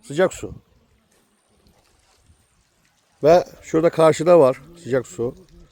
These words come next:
E, görmüş olduğunuz gibi Hisar Alan kaplıcaları, oteller.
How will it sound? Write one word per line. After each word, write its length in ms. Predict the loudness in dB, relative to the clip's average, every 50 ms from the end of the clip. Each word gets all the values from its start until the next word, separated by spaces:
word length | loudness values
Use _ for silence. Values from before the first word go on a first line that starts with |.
| _ _ _ _ _ _ _ _ _ _ _ _ _ _ _ _ -14
E, 40 | -8
görmüş 340 | -2 0 0 0 0 0 0
olduğunuz 340 | 0 0 0 0 -2 -4 -4
gibi 220 | -6 -8 -8 -8
Hisar 280 | -10 -10 -8 -4 -2 -2
Alan 240 | 0 2 0 0
kaplıcaları, 720 | 0 -2 -4 -4 -4 -4 -4 -2 -2 -2 0 -2 -2 -4 -6 -10 -18 -20 -20 -20 -10 -4
oteller. 540 | -4 -2 0 0 -2 -2 0 0 0 0 -2